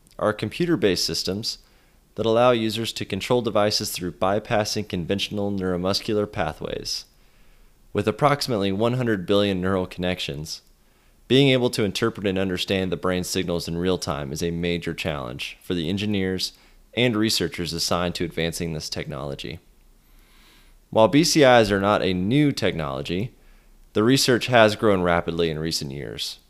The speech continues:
Traditionally, B C Is work by E E Gs receiving signals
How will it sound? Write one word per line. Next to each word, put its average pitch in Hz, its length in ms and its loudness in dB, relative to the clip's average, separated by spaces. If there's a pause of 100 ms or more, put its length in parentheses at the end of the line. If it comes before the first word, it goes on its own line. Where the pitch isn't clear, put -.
(960)
Traditionally, 123 680 0 (180)
B 113 120 0
C 110 220 0
Is 98 340 2
work 92 380 -2
by 85 200 0 (100)
E - 200 -8
E 110 140 -6
Gs 98 580 -6
receiving 117 520 0
signals 87 560 -2